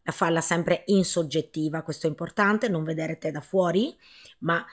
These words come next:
vivila come se tu la stessi vivendo con i tuoi occhi e stai lì, stai lì, vivila, vivila anche attraverso l'immedesimazione.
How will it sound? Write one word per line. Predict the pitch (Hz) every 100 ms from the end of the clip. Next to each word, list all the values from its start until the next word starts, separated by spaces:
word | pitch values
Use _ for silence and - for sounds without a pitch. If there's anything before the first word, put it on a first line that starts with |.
| -
vivila | - 175 180 170 160 -
come | 165 160
se | - -
tu | 185
la | 156
stessi | - 165 - 156
vivendo | 160 165 156 156
con | 156
i | 147
tuoi | - 151 147
occhi | 131 - 175 247 - - - - -
e | - 269
stai | - 220 202 214 208
lì, | 165 165 -
stai | - - 175 185 170
lì, | 165 160 - _ _ _
vivila, | 175 202 202 190 185
vivila | 175 214 247 226
anche | 196 226
attraverso | 226 - 180 208 -
l'immedesimazione. | 190 185 208 190 175 185 185 180 - - 185 175 175 180 185